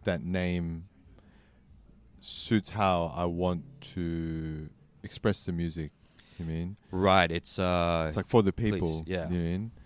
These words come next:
Speaker 1: And it's like, like, having known now that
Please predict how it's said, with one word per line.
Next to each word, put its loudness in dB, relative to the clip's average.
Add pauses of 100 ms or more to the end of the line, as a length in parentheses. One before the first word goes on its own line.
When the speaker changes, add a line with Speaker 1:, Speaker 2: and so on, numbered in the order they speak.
(320)
Speaker 1:
And -6
it's -10
like, -6 (1800)
like, -6
having 0 (920)
known 0
now 0
that -4